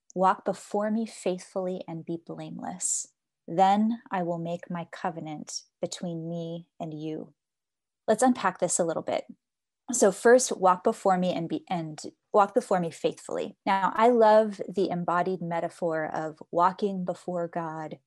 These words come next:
faithfully. This image of walking with God or before God evokes this sense that God is asking Abram to orient his entire life to God's presence, to God's promises,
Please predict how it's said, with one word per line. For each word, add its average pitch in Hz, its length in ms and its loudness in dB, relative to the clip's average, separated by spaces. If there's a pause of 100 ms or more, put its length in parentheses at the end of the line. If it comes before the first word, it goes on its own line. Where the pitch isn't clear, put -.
(160)
faithfully. - 640 -10 (340)
This 208 220 4
image 233 320 4
of 196 100 0
walking 175 440 0
with 214 240 0
God 190 280 2
or 175 140 -2
before 202 480 -2
God 180 360 0
evokes 202 540 -2
this - 240 -2
sense - 460 -2
that - 260 -4
God 190 300 2
is 233 240 2
asking 185 600 -6
Abram 170 480 -4
to - 160 -4
orient 220 580 -2
his 180 120 -8
entire 208 760 -2
life 165 580 -4 (440)
to 190 100 -6
God's 151 260 -4
presence, - 800 -2 (400)
to - 100 -6
God's - 240 -10
promises, 226 1000 -4